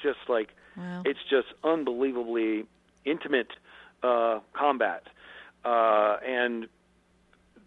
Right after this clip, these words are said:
Speaker 1: the Marines, you know, are really in danger of being annihilated.
Speaker 2: Yeah.
Speaker 1: But they regroup.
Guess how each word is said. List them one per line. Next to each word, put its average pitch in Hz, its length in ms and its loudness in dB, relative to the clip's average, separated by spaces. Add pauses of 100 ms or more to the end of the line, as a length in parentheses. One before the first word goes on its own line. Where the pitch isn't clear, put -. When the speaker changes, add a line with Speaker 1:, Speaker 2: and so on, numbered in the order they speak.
Speaker 1:
the 139 80 -4
Marines, 147 420 2 (280)
you 170 100 2
know, 147 120 6
are 143 120 4 (400)
really 185 240 4
in 151 80 -2
danger 135 320 0
of 113 100 -8
being 123 160 -4
annihilated. 110 720 -6 (160)
Speaker 2:
Yeah. 196 300 -6 (340)
Speaker 1:
But 143 160 4
they 143 140 6
regroup. 185 680 2